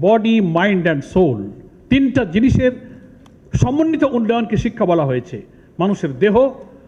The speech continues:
মানুষের আত্মা এবং মানুষের মন। এবং এই সমন্বিত উন্নয়ন রয়েছে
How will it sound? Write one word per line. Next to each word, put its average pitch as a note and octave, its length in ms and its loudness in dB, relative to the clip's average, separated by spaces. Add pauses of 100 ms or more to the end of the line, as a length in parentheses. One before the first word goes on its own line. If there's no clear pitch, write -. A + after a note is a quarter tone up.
(320)
মানুষের E3+ 280 -4
আত্মা B3+ 420 -4
এবং D#3 180 -4
মানুষের C#3+ 380 -4
মন। A#2 320 -10 (1500)
এবং F#3+ 180 0
এই D4 380 -2 (240)
সমন্বিত D4+ 460 0
উন্নয়ন C#4 580 2
রয়েছে E4 480 2